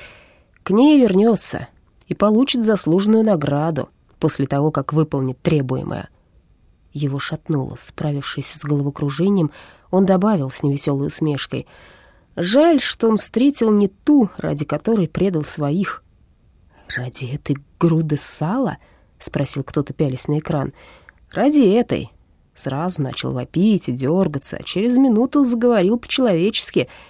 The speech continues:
и согласился на всё. Потом люди кричали на него и друг на друга. Он не помнил, что отвечал им. Несколько минут смазались в памяти в однородную серую кашу, но это было уже неважно.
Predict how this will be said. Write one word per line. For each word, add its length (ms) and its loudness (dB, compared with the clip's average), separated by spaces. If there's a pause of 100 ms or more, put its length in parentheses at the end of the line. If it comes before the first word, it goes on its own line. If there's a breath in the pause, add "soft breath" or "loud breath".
(140 loud breath)
и 80 -4
согласился 640 2
на 140 2
всё. 300 -4 (760)
Потом 320 -6
люди 220 -2
кричали 540 -2
на 100 2
него 340 2
и 40 0
друг 260 -2
на 100 0
друга. 380 0 (420 loud breath)
Он 180 6
не 100 4
помнил, 440 2
что 220 -2
отвечал 560 0
им. 140 -6
Несколько 420 -2
минут 340 2 (280 loud breath)
смазались 520 0
в 40 -10
памяти 420 2
в 120 2
однородную 600 2
серую 420 2
кашу, 500 -2 (260 loud breath)
но 80 4
это 140 -2
было 220 2
уже 400 2
неважно. 760 0